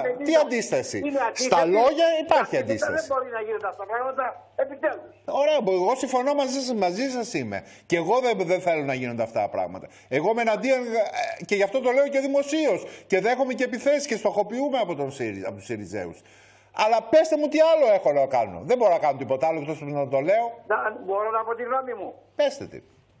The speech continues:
Speaker 1: Πε-, να αναλάβει τις ευθύνες στο πρόεδρο της Δημοκρατίας. Όταν
Speaker 2: Πέστε το στον
Speaker 1: αναλάβει
Speaker 2: κύριο Παυλόπουλο, όχι σε
Speaker 1: όλα
Speaker 2: μένα.
Speaker 1: τα κόμματα με-, επισήμως θα προτείνουνε να μην προχωρήσουμε πριν γίνουν εκλογές σε ξεπουλήματα.
Speaker 2: Αυτό το λέει, το είπε και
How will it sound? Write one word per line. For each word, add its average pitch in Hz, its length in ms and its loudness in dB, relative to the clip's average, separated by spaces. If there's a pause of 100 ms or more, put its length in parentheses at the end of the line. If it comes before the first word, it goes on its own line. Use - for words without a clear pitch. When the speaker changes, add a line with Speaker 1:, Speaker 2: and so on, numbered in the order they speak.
(200)
Speaker 1:
Πε-, 262 260 0
να 226 120 2
αναλάβει 247 480 -2
τις - 100 -20 (100)
ευθύνες 254 340 -2
στο 254 140 0
πρόεδρο 262 200 0
της 262 100 -12
Δημοκρατίας. 254 540 -2 (520)
Όταν - 140 -2
Speaker 2:
Πέστε 359 100 8
το - 80 2
στον 381 120 2
Speaker 1:
αναλάβει 285 240 2
Speaker 2:
κύριο 330 200 4
Παυλόπουλο, 311 360 4
όχι 294 100 -4
σε 285 80 6
Speaker 1:
όλα 294 100 2
Speaker 2:
μένα. 254 240 2
Speaker 1:
τα - 60 -2 (120)
κόμματα 277 420 -2 (500)
με-, 233 180 2 (180)
επισήμως 269 600 -2 (300)
θα 226 80 0 (100)
προτείνουνε 294 580 0 (400)
να 226 60 2 (100)
μην 285 120 -6 (120)
προχωρήσουμε 247 680 -4 (400)
πριν 294 220 0
γίνουν 285 180 -4 (120)
εκλογές 247 440 -2 (380)
σε 262 140 -2
ξεπουλήματα. 262 600 -4 (240)
Speaker 2:
Αυτό - 140 0 (100)
το 320 100 6
λέει, 320 180 6
το 302 80 6
είπε 302 160 -2
και 339 60 2